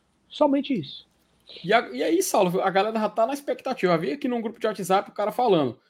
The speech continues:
Speaker 2: "Eu só queria um Fortaleza e Colo-Colo na Libertadores." O pessoal, o pessoal parece que gosta da, gosta da rima, né,
Speaker 1: É,
Speaker 2: macho?
Speaker 1: é o, é o,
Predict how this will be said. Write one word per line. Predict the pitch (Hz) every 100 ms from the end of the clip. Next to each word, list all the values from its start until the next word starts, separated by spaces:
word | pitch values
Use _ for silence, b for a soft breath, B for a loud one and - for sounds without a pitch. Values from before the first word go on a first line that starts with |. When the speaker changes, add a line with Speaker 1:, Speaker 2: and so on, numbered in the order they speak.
| _ -
Speaker 2:
"Eu | 185
só | - 190
queria | - 240 214 202 233 233 233
um | 214
Fortaleza | 202 226 - 185 196
e | 214
Colo-Colo | 202 196 185 165 170
na | 170 175
Libertadores." | 165 165 180 143 120 117
O | 131
pessoal, | 170 196 185
o | 196
pessoal | 233 233 240
parece | 226 214
que | 185
gosta | 202
da, | 240 226
gosta | 190 180 175 196 226
da | 202
rima, | 151 240
né, | 240 151
Speaker 1:
É, |
Speaker 2:
macho? | - 170
Speaker 1:
é | 208
o, | 240 214 165
é | 165
o, | 214